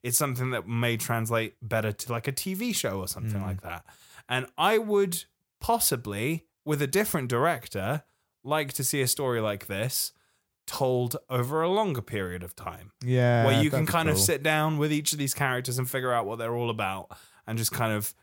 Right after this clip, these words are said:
Speaker 1: turn it into a bit more of a kind of political intrigue type, like, who's, who's, like, kind of working against who type thing.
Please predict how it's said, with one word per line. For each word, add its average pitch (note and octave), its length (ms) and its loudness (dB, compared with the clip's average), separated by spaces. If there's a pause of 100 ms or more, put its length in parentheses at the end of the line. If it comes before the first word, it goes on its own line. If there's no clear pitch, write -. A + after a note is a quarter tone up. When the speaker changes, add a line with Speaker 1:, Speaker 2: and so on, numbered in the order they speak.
(140)
Speaker 1:
turn C3 220 0
it B2 100 -4
into B2 320 0
a G#2+ 40 2
bit A#2 200 0
more A2+ 300 2
of G#2+ 140 -2
a G#2 80 0
kind A2 280 -2
of G#2 240 -4 (260)
political B2+ 480 0
intrigue A2+ 640 -2
type, G#2 380 -2
like, G#2+ 340 -6
who's, A#2 480 0 (380)
who's, A#2+ 440 2 (160)
like, A2 240 -4
kind A2+ 180 0
of G#2+ 120 -2
working A2+ 320 0
against A2 320 -2
who D#3+ 180 0
type F#2+ 280 -6
thing. E2+ 320 -16